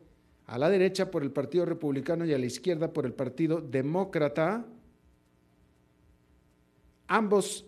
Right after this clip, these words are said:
pens-, piensan y aseguran que dieron demasiado y se espera que ese grupúsculo de los dos lados, o ambos grupúsculos,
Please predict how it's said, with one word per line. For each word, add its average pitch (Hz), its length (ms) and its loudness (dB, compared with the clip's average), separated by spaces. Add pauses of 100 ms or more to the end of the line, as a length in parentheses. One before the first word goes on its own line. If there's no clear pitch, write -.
(120)
pens-, 143 360 -2
piensan 196 680 2
y 143 80 0
aseguran 175 560 2
que 185 500 0 (540)
dieron 185 460 6
demasiado 139 1000 0 (760)
y 220 120 0
se 226 120 6
espera 170 560 2
que 147 160 0
ese 160 240 -2
grupúsculo 147 960 0 (400)
de 127 180 -6
los 104 200 -6
dos 180 120 4
lados, 113 540 -4 (420)
o 104 140 -10
ambos 139 260 -2
grupúsculos, 147 840 -2